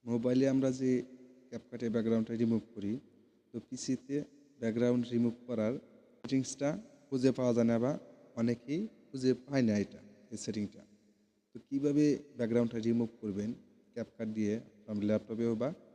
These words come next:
পিসিতে? তো চলুন আমরা কাজটা আমরা শিখে আসি। তো আমি আমার CapCut-এ চলে আসলাম। তো CapCut-এ আসার পরে এই যে এখানে আমি ক্রিয়েট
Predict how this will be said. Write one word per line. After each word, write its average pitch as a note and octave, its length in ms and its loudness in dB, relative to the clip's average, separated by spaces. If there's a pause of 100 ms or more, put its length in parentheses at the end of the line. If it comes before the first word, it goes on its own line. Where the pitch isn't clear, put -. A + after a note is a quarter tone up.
(100)
পিসিতে? - 420 -12 (680)
তো B2+ 160 -18
চলুন B2+ 320 -2
আমরা B2+ 160 0 (220)
কাজটা B2 300 -10
আমরা C3+ 140 -6 (160)
শিখে - 300 -12
আসি। - 180 -20 (580)
তো - 40 -16 (100)
আমি B2 140 4 (100)
আমার C3 160 2 (300)
CapCut-এ C3 420 -8
চলে C3+ 240 0
আসলাম। A2 300 -8 (680)
তো A#2+ 60 -16 (100)
CapCut-এ C#3 440 -10
আসার C#3+ 240 -2
পরে A#2 140 -2 (140)
এই A#2+ 100 2
যে B2 120 2
এখানে B2+ 260 -6
আমি D3 100 0 (800)
ক্রিয়েট C3+ 280 0